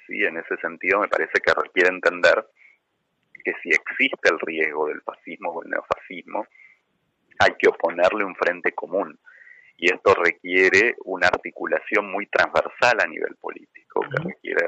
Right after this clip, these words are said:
Speaker 1: romper... Este, las grietas existentes para crear una nueva división que tenga que ver con poner al fascismo del lado de afuera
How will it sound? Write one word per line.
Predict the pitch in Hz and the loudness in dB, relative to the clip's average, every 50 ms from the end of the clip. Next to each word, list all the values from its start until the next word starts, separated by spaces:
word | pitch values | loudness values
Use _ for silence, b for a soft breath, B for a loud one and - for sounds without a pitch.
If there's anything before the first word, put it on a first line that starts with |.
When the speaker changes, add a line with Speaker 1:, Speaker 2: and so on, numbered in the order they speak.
| - - | 0 0
Speaker 1:
romper... | 82 85 82 82 82 76 - - 113 110 101 85 80 - B B B B B B B B - | 2 0 0 0 0 -4 2 4 6 6 6 4 0 -4 B B B B B B B B -4
Este, | - 85 82 - - - 87 82 - - | -4 -2 -2 -2 -2 -2 -2 -2 -2 -4
las | - 95 85 80 - | -2 2 2 2 4
grietas | 90 95 95 95 98 101 101 - 92 - - | 2 2 2 4 4 4 6 6 4 4 4
existentes | 87 - - - 90 - - - 117 104 95 90 90 - 110 | -2 -4 -4 -8 -8 -6 -2 2 2 2 2 0 0 0 2
para | - - 90 85 85 | 4 4 4 4 4
crear | - - 87 80 82 85 85 85 90 90 92 - - | 2 0 2 4 6 8 8 8 8 6 4 0 -2
una | 95 85 76 78 | -4 0 0 0
nueva | 82 85 98 113 117 107 92 - - 50 | 0 0 0 2 4 4 4 4 4 2
división | 50 50 - - - - - - - - - - - - _ | 0 -6 -10 -14 -16 -14 -10 -8 -8 -8 -10 -12 -20 -16 _
que | - 76 - | -8 -8 -4
tenga | - 80 82 85 82 | -4 -2 2 2 2
que | - - 78 | 2 2 4
ver | 80 80 82 87 - | 4 6 4 4 4
con | - 95 87 85 80 - | 0 -2 -2 -2 -8 0
poner | - 78 76 78 80 82 82 85 87 - - | 2 2 2 4 4 4 6 6 6 4 2
al | - 82 82 | 0 -4 -4
fascismo | - 73 78 - - 90 87 92 95 98 101 - | -6 -8 -8 -8 -12 -12 -6 0 2 2 2 2
del | - - - | 0 -4 0
lado | - 85 87 90 92 90 | 4 4 4 6 4 2
de | 82 - | 2 0
afuera | - - - - 92 95 95 98 85 80 76 | -4 -6 -2 2 4 4 6 6 4 4 2